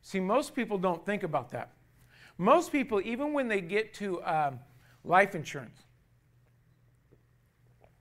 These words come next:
and this is the way that a lot of, uh, insurance agents sell it, is, "Okay, uh,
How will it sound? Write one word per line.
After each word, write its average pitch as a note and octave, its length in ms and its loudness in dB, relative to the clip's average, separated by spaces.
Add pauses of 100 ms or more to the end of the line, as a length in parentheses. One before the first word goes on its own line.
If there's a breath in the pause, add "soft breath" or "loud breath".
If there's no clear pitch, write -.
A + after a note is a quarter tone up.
(140)
and E3 160 0
this G#3 200 0
is G#3+ 160 -6
the G3 80 4
way F#3 200 4
that F3 160 2
a D#3 60 0
lot E3+ 220 4
of, F3 240 -4
uh, E3+ 180 0
insurance F#3+ 400 -8
agents D3+ 380 -8
sell A#3 300 4
it, D#3+ 140 2 (520 soft breath)
is, D#3 340 2 (300 soft breath)
"Okay, D#3 480 2 (260)
uh, C#3 340 0